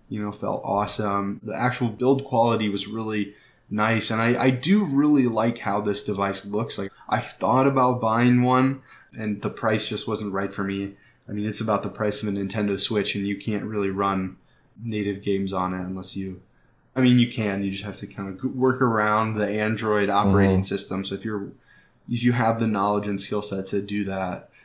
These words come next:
Speaker 1: for me personally, I think it would be more pain than what it's worth for the price tag. But
Speaker 2: Yeah.
Speaker 1: I did really, you know, the build quality was absolutely there. And, you know, if you're a cloud gamer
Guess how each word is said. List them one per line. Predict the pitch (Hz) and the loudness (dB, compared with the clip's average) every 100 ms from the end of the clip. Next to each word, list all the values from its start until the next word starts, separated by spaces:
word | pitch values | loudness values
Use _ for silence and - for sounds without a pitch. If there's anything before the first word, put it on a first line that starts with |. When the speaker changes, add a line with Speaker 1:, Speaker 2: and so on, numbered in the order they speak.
| _ _ | _ _
Speaker 1:
for | - | 4
me | 131 127 | 6 4
personally, | - 123 120 117 107 | 4 0 2 0 2
I | 101 | 0
think | 101 107 | 0 -2
it | 104 | 0
would | 98 95 | 0 -2
be | 101 104 | -2 -2
more | 104 113 | 0 0
pain | - 120 110 107 | 0 -2 0 0
than | 101 101 | -2 -2
what | 104 | -2
it's | 101 | -2
worth | 104 104 101 - | 0 0 0 -4
for | - | -6
the | 98 | -6
price | 92 98 98 98 | -4 -4 -2 -4
tag. | - 95 90 90 | -2 0 -2 -4
But | 98 92 | -4 2
Speaker 2:
Yeah. | 78 80 - | 2 2 2
Speaker 1:
I | 113 | 0
did | 120 131 131 113 | 2 4 4 2
really, | 117 127 123 | 4 6 6
you | 117 113 113 | 4 2 0
know, | 104 | 0
the | 98 | 0
build | 98 135 110 104 | 4 4 4 0
quality | 107 113 113 107 | 2 4 2 0
was | 98 98 | -2 -4
absolutely | 92 92 110 101 98 | -4 -4 -4 -4 -4
there. | 95 95 92 90 - - - | -4 -6 -6 -8 -12 -20 -10
And, | 107 104 | -4 -2
you | |
know, | 98 95 98 95 85 - | -2 -2 -4 -6 -8 -8
if | 110 - | -8 -6
you're | 113 107 104 | -4 -2 -2
a | 98 95 92 - | 0 -4 -4 -8
cloud | - 101 101 101 | -2 0 0 -2
gamer | 98 95 92 90 | -2 -2 -2 -6